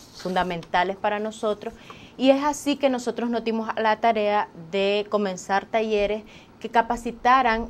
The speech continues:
a diferentes voluntarios de diferentes organizaciones de la sociedad civil. Las encuestas nosotros las realizamos antes de los talleres, dando resultados bastante, eh, importantes en cuanto a lo que es,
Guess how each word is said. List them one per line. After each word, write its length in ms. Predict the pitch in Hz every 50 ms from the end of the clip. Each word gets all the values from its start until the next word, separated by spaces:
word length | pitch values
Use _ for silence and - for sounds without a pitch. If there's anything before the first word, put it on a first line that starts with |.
| -
a 100 | - 196
diferentes 520 | 202 202 190 - - 190 190 196 - 233 208
voluntarios 600 | 220 226 226 220 214 208 - 226 226 226 233 220
de 100 | 220 208
diferentes 480 | 196 202 196 - 185 185 180 - 196 190
organizaciones 800 | 202 190 - 190 190 185 190 - 185 175 - 185 175 175 170
de 80 | - 175
la 100 | 175 180
sociedad 460 | 175 - 170 - - - 170 165 160
civil. 360 | - - - - 151 147 143 - - - - - - - - - - -
Las 200 | - 240 254 269
encuestas 440 | 285 285 269 294 294 311 320 339 339
nosotros 400 | 330 311 262 269 269 - 269 277
las 120 | 285 285
realizamos 640 | 277 277 269 277 269 - - 262 226 226 240 247 - -
antes 300 | 226 254 269 254 302 294
de 100 | 269 277
los 140 | 277 285 277
talleres, 500 | - 285 277 254 226 208 202 214 247 240 - - - - - -
dando 580 | 175 185 185 185 185 208 214 226 226 233 - - -
resultados 800 | - 208 208 202 - 202 196 185 - - 190 190 214 233 233 -
bastante, 800 | 214 196 - - - 202 196 196 202 196 - 240 233 240 240 - - - - - - - - -
eh, 380 | 190 196 196 196 196 190 180 - -
importantes 840 | 233 247 240 233 - 208 196 196 - - 226 247 254 254 254 294 311 311 311 -
en 140 | 214 226 226
cuanto 480 | 226 - 220 214 214 214 208 214 220
a 40 | 214
lo 220 | 226 233 233 233
que 400 | - 262 240 233 226 220 220 226
es, 220 | 233 254 247 -